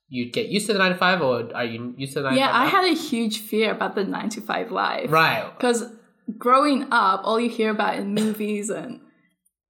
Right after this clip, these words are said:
Speaker 2: uh, T V shows is that the nine-to-five life is
Speaker 1: Hmm.
Speaker 2: like a prison.
Speaker 1: Right.
Speaker 2: It's,
Speaker 1: <laughs>
Speaker 2: you're
Speaker 1: Everyone's telling you
Speaker 2: Yeah,
Speaker 1: that. It's
Speaker 2: you're
Speaker 1: like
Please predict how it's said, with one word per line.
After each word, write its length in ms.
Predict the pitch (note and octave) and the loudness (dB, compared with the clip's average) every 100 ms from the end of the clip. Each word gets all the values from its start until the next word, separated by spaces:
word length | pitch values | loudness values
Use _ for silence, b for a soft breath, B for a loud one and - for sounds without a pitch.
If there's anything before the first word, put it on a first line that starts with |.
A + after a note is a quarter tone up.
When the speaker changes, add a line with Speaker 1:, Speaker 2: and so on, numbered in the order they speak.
| _ _ | _ _
Speaker 2:
uh, 140 | G3+ G#3 | -6 -6
T 200 | - A3+ | -4 -2
V 160 | G#3 A3+ | -2 -2
shows 380 | A3+ G#3+ G#3+ | -2 0 0
is 180 | F3+ F#3 | -2 -4
that 420 | G#3 F#3+ - - - | -2 -2 -4 -8 -2
the 80 | A3 | 0
nine-to-five 800 | G3+ G3 G#3 G#3+ - - - - | 0 -2 -2 -4 -2 -4 -4 -4
life 400 | - - - - | -4 -2 -4 0
is 160 | F3 D3 | 0 2
Speaker 1:
Hmm. 60 | |
Speaker 2:
like 220 | - - - | -2 -8 -14
a 20 | |
prison. 760 | - - A3 G#3+ G3+ G3+ G#3 G3+ | -14 -4 -2 0 0 -2 -4 2
Speaker 1:
Right. 280 | E3 E3+ C3+ - | 4 6 4 4
Speaker 2:
It's, 240 | E3+ C#3+ - | 2 0 -8
Speaker 1:
<laughs> 100 | - | -6
Speaker 2:
you're 160 | G#3+ A#3 | 2 6
Speaker 1:
Everyone's 340 | A3 F#3+ D#3 D#3+ | 8 6 6 4
telling 220 | C#3 C3 | 6 6
you 180 | B2+ B2 | 4 6
Speaker 2:
Yeah, 100 | C#4 B3 | 6 6
Speaker 1:
that. 20 | G#3+ | 6
It's 80 | B3 | 6
Speaker 2:
you're 160 | B3 | 6
Speaker 1:
like 100 | A3 | 4